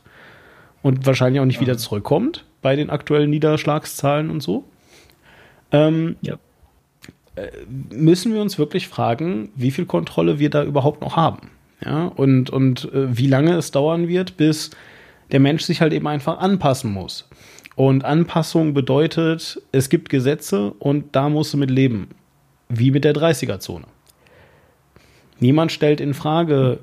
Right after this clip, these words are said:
Speaker 1: keine Ahnung, ähm, dass man, wenn da ein dreißiger-Zonen-Schild ist, dass du jetzt ja grad nicht fünfzig fahren kannst. Ja, weil das irgendwann so perpetuiert wurde.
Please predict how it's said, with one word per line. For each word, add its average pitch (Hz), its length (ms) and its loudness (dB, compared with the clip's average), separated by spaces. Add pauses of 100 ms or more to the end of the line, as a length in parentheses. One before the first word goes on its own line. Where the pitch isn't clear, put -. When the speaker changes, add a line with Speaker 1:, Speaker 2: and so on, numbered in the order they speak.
Speaker 1:
keine 127 260 -2
Ahnung, 120 500 -2
ähm, 107 360 -6 (400)
dass 123 220 0
man, 127 260 4
wenn 123 100 2
da 120 120 0
ein 113 180 -6
dreißiger-Zonen-Schild 131 920 2
ist, 135 140 0
dass 123 140 -4
du 131 100 4
jetzt 131 180 -2
ja 131 160 2
grad 131 320 -2
nicht 180 140 2
fünfzig 123 400 -2
fahren 69 220 -8
kannst. - 360 -16 (240)
Ja, 160 300 -2
weil 143 320 2
das 143 260 -4
irgendwann 147 540 2
so 139 480 4
perpetuiert 135 720 0
wurde. - 220 -12